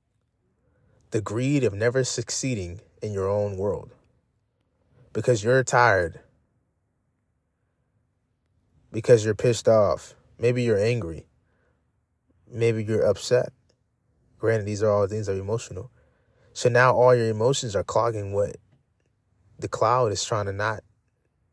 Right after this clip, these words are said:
have you do. In reality, the cloud is trying to have you fuck up your life. But in reality, you don't need to. You don't need to pay attention to the emotions. You need to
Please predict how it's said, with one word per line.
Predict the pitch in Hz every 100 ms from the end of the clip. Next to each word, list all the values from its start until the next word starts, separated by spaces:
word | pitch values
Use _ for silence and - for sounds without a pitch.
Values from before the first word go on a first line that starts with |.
| _ _ _ -
have | 107
you | 101 95
do. | 107 117 - _ _ _ _ _ _ _ _ _ _ _ _
In | 107
reality, | 101 107 123 104 85 80
the | 78
cloud | - 120 135
is | 120
trying | - 120 120
to | 110 107
have | 120 123 98
you | 92 87 - _ _
fuck | - 123 107
up | 113 95
your | 80
life. | 57 - - _ _ _
But | - 113
in |
reality, | 107 113 143 135 98 92 92
you | 110 117
don't | 101 95
need | 127 131 117
to. | 92 58 - _ _ _ _ -
You |
don't | 110
need | 120 110
to |
pay | 104 113
attention | 104 131 127 107
to |
the | 92 87
emotions. | 80 69 - - - - _ _ _ _
You | -
need | 101 90
to | 90 110